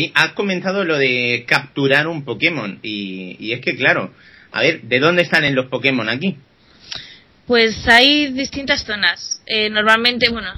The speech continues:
Speaker 2: lo que siempre se dice, por la hierba alta es donde, donde están, pero, eh, depende. O sea, tú vas por el camino y hay unas zonas que con hierba alta, en los arbustos, eh, en las cuevas también suele haber.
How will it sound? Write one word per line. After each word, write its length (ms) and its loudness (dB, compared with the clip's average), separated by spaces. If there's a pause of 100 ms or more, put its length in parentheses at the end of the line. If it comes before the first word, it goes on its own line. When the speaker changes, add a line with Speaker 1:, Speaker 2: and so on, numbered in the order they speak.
(120)
Speaker 2:
lo 140 -12
que 100 -14
siempre 320 -6
se 80 -4
dice, 240 -4
por 180 -6
la 120 4
hierba 360 0
alta 360 -2 (440)
es 160 0
donde, 800 4
donde 220 6
están, 380 8
pero, 800 4 (520)
eh, 360 6
depende. 520 2
O 40 -6
sea, 200 -2
tú 80 -6
vas 160 -2
por 120 0
el 120 4
camino 380 0 (100)
y 80 0
hay 220 2
unas 220 -8
zonas 400 -6
que 440 -6
con 160 -10
hierba 380 0
alta, 640 6 (280)
en 100 -6
los 180 -10
arbustos, 800 -6 (460)
eh, 640 4
en 460 -4
las 200 2
cuevas 360 -2
también 260 -14
suele 200 -12
haber. 340 -6